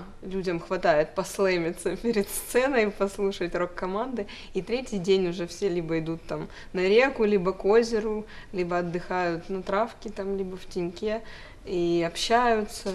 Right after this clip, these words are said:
там. Оно все проходит в такой атмосфере, поэтому мы решили уже там и не делать концертов. Но так как там приедет и отдыхать, э, и выступать очень много, э, музыкантов. Может быть, там будут разве что какие-то акустические, опять же,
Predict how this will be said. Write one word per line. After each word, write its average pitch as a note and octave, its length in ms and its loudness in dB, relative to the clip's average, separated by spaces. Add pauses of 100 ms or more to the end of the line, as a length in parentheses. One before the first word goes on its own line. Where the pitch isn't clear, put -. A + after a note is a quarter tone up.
(220)
там. G3+ 220 -10 (460)
Оно F3 240 0
все F3 180 -6
проходит F#3 360 -2
в - 20 -8
такой - 220 0
атмосфере, C4+ 460 6
поэтому G3+ 320 2
мы G3 60 4
решили F#3+ 320 -2
уже F#3 200 -4
там E3+ 200 -6
и - 120 -4
не F#3 160 2
делать D#3+ 320 -2
концертов. E3 440 -2
Но G#3 120 2
так A3 160 4
как A3 140 -4
там G#3+ 200 2 (460)
приедет G3+ 460 4 (340)
и A#3 180 2
отдыхать, G3 960 2
э, E3+ 640 2
и G3 120 0
выступать G3+ 560 2
очень F#3 240 0
много, F3+ 360 2
э, F3 380 4 (460)
музыкантов. G3 800 2
Может F#3+ 240 0
быть, F3 180 -4
там F3+ 180 2
будут F3 320 -4
разве F3 280 0
что - 180 -2
какие-то E3 540 2
акустические, - 920 -4
опять D#3 280 -2
же, F3 220 -8